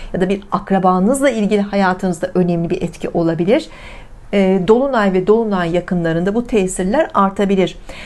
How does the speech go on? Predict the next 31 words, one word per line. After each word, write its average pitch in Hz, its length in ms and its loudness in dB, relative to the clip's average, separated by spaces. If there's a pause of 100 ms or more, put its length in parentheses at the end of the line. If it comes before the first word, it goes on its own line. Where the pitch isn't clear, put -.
(260)
Herkes 320 320 4
aynı 262 180 0
şekilde 247 380 0
etki 247 220 2
almıyor. 233 440 0 (140)
Lütfen 233 340 2
kişisel 233 440 0
doğum 233 220 4
haritalarınıza 214 580 2
bakınız. 202 420 0
Özellikle 202 500 2
Koç, 208 400 0 (240)
Terazi, 190 600 2 (300)
Yengeç 202 520 2
ya 208 100 4
da 233 120 2
Oğlak, 180 420 0
bu 247 140 0
burçlarda 190 580 0 (460)
yirmi 185 240 2
dört 359 220 4
derece 262 320 2
ve 247 40 2
yakınlarında 220 560 2
gez-, 208 300 2
e, 196 200 4
gezegenleriniz 208 720 4
var 170 140 2
mı? 175 140 -6
Eğer 269 260 6
varsa 196 480 2